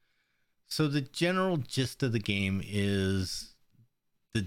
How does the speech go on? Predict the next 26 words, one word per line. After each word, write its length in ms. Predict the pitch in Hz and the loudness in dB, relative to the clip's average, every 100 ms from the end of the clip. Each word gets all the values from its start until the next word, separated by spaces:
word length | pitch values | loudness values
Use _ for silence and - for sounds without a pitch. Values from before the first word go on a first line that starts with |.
| - | -2
Disney 840 | 123 120 107 107 120 113 107 101 92 - - - _ _ _ _ _ _ _ _ _ _ _ _ _ _ - - - - _ - | -2 0 0 0 2 2 2 2 0 -6 -18 -20 _ _ _ _ _ _ _ _ _ _ _ _ _ _ -16 -14 -14 -18 _ -2
worlds, 600 | 123 143 92 73 78 - - _ | 2 2 2 -4 -10 -14 -16 _
you 100 | 123 | -2
know, 120 | 110 104 | 0 2
the 120 | 113 | 2
worlds 400 | 120 117 110 104 | 2 2 2 0
of 180 | 98 82 | -2 0
Disney, 400 | 98 78 85 78 | -2 -2 -4 -4
you 160 | 82 | -4
know, 120 | 82 | -4
like 200 | 80 80 | -4 -4
the 160 | - 73 | -6 -6
ice 240 | 78 78 | -6 -6
for, 460 | - 170 80 76 73 _ _ _ _ _ _ _ _ - | -8 -6 -6 -6 -12 _ _ _ _ _ _ _ _ -4
for 180 | 87 82 | -2 0
that 260 | 82 78 - | -2 -4 -4
ice 280 | 78 - 87 | -4 -4 -2
movie 320 | 80 71 73 | -2 -2 -4
that 180 | 73 76 | -6 -6
all 160 | 73 | -4
the 180 | 76 76 - _ _ _ _ _ _ | -4 -6 -10 _ _ _ _ _ _
kids 240 | - 80 - | -4 -2 0
loved 380 | 80 76 73 71 | 0 0 -2 -4
and, 200 | 69 73 _ _ _ _ _ _ _ - | -6 -10 _ _ _ _ _ _ _ -10
and 100 | 90 | -4
stuff. 200 | 90 | -2